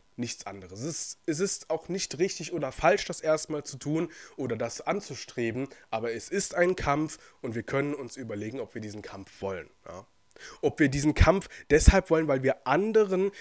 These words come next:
die Rechte ne-, wegnehmen wollen, oder ob wir dafür kämpfen wollen,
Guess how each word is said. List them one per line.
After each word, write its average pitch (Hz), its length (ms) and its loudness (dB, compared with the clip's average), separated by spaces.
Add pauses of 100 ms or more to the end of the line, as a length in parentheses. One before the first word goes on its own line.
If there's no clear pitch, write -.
(140)
die 127 80 -2
Rechte 127 420 2
ne-, 123 200 0
wegnehmen 180 600 0
wollen, 165 300 -4 (280)
oder 147 280 -2
ob - 240 -8
wir 147 280 0 (200)
dafür 131 280 -6
kämpfen 143 640 -2
wollen, 127 380 2